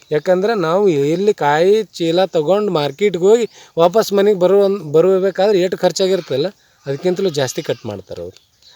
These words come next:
ಅದಕ್ಕೋಸ್ಕರ ನಾವೇನು ಮಾಡ್ಬೇಕ್ರಿ, ಚೀಲ ತುಂಬೋ ಟೈಮ್ದಾಗ,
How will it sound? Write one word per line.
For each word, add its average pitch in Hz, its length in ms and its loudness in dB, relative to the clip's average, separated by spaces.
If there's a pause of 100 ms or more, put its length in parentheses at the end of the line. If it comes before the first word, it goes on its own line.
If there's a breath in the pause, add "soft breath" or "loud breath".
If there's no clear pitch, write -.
(120 loud breath)
ಅದಕ್ಕೋಸ್ಕರ 175 560 -2
ನಾವೇನು 170 460 0
ಮಾಡ್ಬೇಕ್ರಿ, 160 480 -6
ಚೀಲ 190 380 -4
ತುಂಬೋ 170 320 -2
ಟೈಮ್ದಾಗ, 104 480 -8